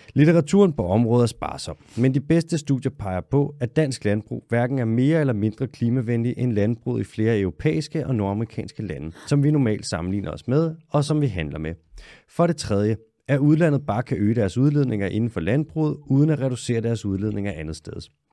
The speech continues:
Det er, i hvert fald på længere sigt, også forkert. En stor og stigende del af verdens lande har be-, har bindende klimamål, som betyder, at de ikke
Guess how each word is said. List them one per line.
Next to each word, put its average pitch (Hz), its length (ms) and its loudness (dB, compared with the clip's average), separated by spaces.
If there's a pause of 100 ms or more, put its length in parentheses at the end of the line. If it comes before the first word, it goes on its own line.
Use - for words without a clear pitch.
Det 160 200 -2
er, 113 180 0 (120)
i 104 60 -6
hvert 90 220 -6
fald 73 200 -12
på - 80 -8
længere 127 300 0
sigt, 143 280 -4 (240)
også 160 240 2
forkert. - 440 -6 (460)
En 135 100 0
stor 180 320 0
og 165 80 2
stigende 151 380 2
del 143 340 0
af 123 100 0
verdens 117 380 2
lande 113 300 2
har 123 220 0
be-, 135 240 2
har 120 80 2
bindende 139 360 6
klimamål, 135 640 4
som 127 200 0
betyder, 139 420 0 (200)
at 135 180 -2
de 180 60 2
ikke 185 120 -4